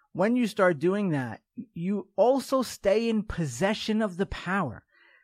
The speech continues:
For me, again, agreement with reality defines your life. I like to bring the power back to the individual and say, "Okay,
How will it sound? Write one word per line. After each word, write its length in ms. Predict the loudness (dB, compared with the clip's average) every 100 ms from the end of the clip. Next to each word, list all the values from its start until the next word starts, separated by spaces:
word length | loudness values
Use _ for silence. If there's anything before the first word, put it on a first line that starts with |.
| _ _
For 160 | -4 0
me, 280 | 0 2
again, 280 | 2 0 -2
agreement 400 | -2 -2 -2 -4
with 120 | -4 -4
reality 420 | -2 -2 -2 -2
defines 400 | -4 -4 -4 -4
your 80 | -4
life. 240 | -4 -4
I 80 | -4
like 260 | -4 -2 -2
to 100 | -4
bring 380 | -2 -2 -2
the 100 | -4
power 560 | -6 -6 -2 2 2 0
back 320 | -2 -6 -10
to 240 | -6 -4 -4
the 140 | -4
individual 580 | -4 -4 -4 -4 -6 -6
and 80 | -8
say, 120 | -8
"Okay, 200 | -8